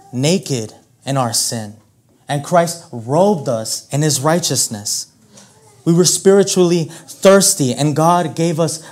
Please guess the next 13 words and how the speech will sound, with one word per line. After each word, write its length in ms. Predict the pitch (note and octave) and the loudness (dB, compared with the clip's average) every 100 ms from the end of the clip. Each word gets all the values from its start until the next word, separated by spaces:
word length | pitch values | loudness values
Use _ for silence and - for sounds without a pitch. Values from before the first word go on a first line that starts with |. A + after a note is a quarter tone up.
| - | -12
rivers 480 | C3 F3 F#3 F3+ D#3 | 2 4 6 6 4
of 200 | D3 C#3 | 4 2
living 380 | C#3+ F#3 F#3 D#3+ | 4 4 4 4
water 340 | D#3+ F3+ E3+ | 6 6 4
in 180 | D3 C#3 | 2 -2
Christ. 720 | - E3+ E3 A#2 G#2 - - _ _ _ _ _ _ _ - | -4 0 2 2 -2 -4 -6 _ _ _ _ _ _ _ -6
We 100 | D#3+ | 0
were 120 | D3+ | 0
blind 680 | A#2+ C3+ D3+ F3+ C#3+ A#2 - | 0 0 4 4 2 -2 -6
and 180 | C#3+ C#3+ | -2 -2
could 140 | D3+ D3 | 0 0
not 280 | D3+ C#3+ | 0 0
see 520 | - - F3+ C3+ A2 | 0 0 0 -2 -4